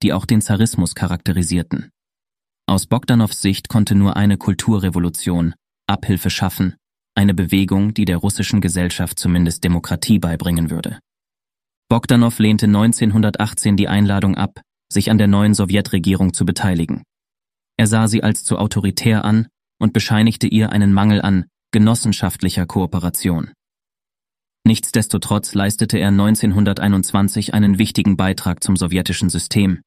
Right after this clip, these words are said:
indem er die Prinzipien der sowjetischen Wirtschaftsplanung formulierte. Da alle Sektoren voneinander abhängig waren,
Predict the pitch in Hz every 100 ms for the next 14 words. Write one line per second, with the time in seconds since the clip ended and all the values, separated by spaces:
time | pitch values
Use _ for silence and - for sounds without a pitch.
0 | _ _ - - 104 101 98 - 101 -
1 | 110 - 107 101 92 87 98 101 - 104
2 | 101 98 90 - - 92 90 90 - 90
3 | 90 85 80 - - _ _ _ _ _
4 | _ _ _ _ 110 - 120 117 107 -
5 | 123 110 107 110 104 101 101 95 123 113
6 | 98 - 98 98 104